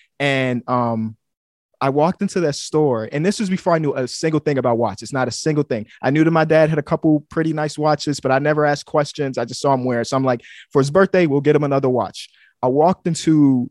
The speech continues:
it's like a Peacock store. Maybe that's Universal. I don't know. And I look, I see a watch in the, like, in the window. I'm like, "Oh, that's a beautiful, beautiful watch." Knowing nothing. So I go in and ask, and I look at the price tag, and he's explaining it, he's explaining it.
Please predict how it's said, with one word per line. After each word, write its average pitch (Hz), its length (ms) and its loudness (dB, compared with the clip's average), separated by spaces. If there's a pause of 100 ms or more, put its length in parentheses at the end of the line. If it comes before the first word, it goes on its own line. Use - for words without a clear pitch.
(140)
it's - 100 -8
like 165 120 -2
a 139 40 -4
Peacock - 540 -2
store. 135 240 2
Maybe 135 240 0
that's 123 240 -2
Universal. 120 420 -2
I 117 60 -2
don't 113 100 -2
know. 107 160 -6 (480)
And 120 640 2 (380)
I 151 60 2
look, 170 200 2
I 143 80 -2
see 208 220 -4
a 214 80 6
watch 151 480 0
in 139 100 -4
the, 120 180 -6 (120)
like, 113 180 -2
in 120 100 0
the 113 80 0
window. 113 360 2
I'm 110 80 -2
like, 107 160 -6
"Oh, 120 160 2
that's 120 260 -4
a 120 80 -4
beautiful, 123 540 -2
beautiful 113 340 -2
watch." 104 260 -6
Knowing 175 200 4
nothing. 190 320 0 (360)
So - 160 -2
I 143 80 4
go 165 280 2
in 156 80 -2
and 139 120 -4
ask, 165 400 -2
and 139 80 -2
I 135 100 -2
look 156 220 -2
at 170 120 -2
the 131 80 -4
price 175 340 -4
tag, 175 260 -2
and 143 80 -4
he's 135 180 -4
explaining 180 600 0
it, 170 60 4
he's 147 100 -4
explaining 190 440 0
it. 170 60 -8